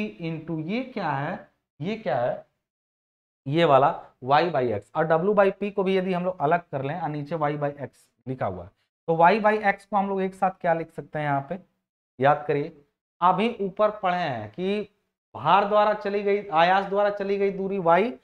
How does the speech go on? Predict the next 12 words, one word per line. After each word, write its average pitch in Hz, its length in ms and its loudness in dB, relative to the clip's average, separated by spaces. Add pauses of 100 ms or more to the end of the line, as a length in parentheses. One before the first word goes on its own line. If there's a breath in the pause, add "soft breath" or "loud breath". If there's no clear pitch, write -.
(200)
और 160 140 6
भार 160 260 4
द्वारा 185 220 4
चली 180 240 0
गई 175 140 -4
दूरी 165 240 -8
X, 143 220 -4
इनका 170 280 -8
अनुपात 170 460 -4
वेगानुपात 156 720 -4
कहलाता 98 340 -14
है। 92 60 -20